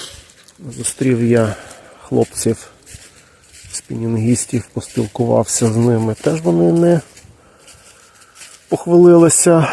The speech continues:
якимись здобутками, тому, тому в мене враження таке, що окунець не надто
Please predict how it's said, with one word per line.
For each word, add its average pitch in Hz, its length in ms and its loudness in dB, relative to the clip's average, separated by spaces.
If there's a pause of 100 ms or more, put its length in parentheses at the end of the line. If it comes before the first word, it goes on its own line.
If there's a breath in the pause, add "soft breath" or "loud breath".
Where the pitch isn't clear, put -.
(440 loud breath)
якимись 160 920 0
здобутками, 139 1120 0
тому, 180 640 4 (1300 loud breath)
тому 147 260 -4
в 135 60 -2
мене 131 240 0
враження 127 500 0
таке, - 280 -8
що 127 220 -6
окунець 131 840 0
не 127 440 2
надто 127 920 0